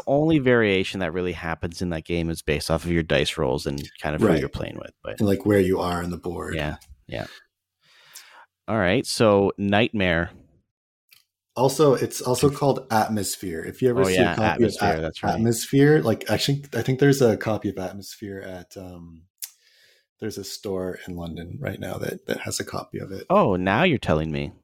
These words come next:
Speaker 2: Well, I just rem-, I, I was in there, like, forever ago. It's
Speaker 1: <laughs>
Speaker 2: probably still there. It might not be,
Speaker 1: All right.
Speaker 2: but
Speaker 1: All right, what's your next, uh, spooky game? Or do we
Speaker 2: Well,
Speaker 1: wanna just do round tables? Sa-,
Speaker 2: let's do
Speaker 1: Sean,
Speaker 2: round,
Speaker 1: do you
Speaker 2: let's,
Speaker 1: wanna,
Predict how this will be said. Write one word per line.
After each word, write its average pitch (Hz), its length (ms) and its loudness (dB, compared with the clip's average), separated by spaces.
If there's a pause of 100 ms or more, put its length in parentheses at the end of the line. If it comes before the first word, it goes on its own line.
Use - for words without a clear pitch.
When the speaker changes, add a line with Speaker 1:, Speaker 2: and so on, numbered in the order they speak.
(280)
Speaker 2:
Well, 131 100 -2
I 143 40 0
just 175 200 0
rem-, 147 260 -6
I, 139 120 -6
I 135 120 -10
was 135 160 -4
in 143 80 -2
there, 143 240 0
like, - 180 2
forever 139 400 2
ago. 117 240 -2
It's 113 160 -4
Speaker 1:
<laughs> - 60 -10
Speaker 2:
probably 165 460 2
still 123 300 -2
there. 98 160 -6
It 98 260 -8
might 107 220 -6
not 92 280 -12
be, 87 360 -12 (340)
Speaker 1:
All - 80 -20
right. 147 60 -8
Speaker 2:
but 90 260 -2 (920)
Speaker 1:
All 139 100 2
right, 139 160 4
what's 156 220 2
your 170 100 4
next, 156 400 0
uh, 127 460 4
spooky - 420 -6
game? 92 360 -4 (600)
Or 123 100 2
do 131 120 4
we 143 80 6
Speaker 2:
Well, 139 80 4
Speaker 1:
wanna 127 280 6
just 113 260 -4 (240)
do 120 160 0
round 107 300 2
tables? 92 440 0
Sa-, 101 160 2
Speaker 2:
let's 98 100 0
do 226 100 2
Speaker 1:
Sean, - 100 4
Speaker 2:
round, - 180 4
Speaker 1:
do 92 60 0
you 95 80 4
Speaker 2:
let's, 101 200 2
Speaker 1:
wanna, - 100 -20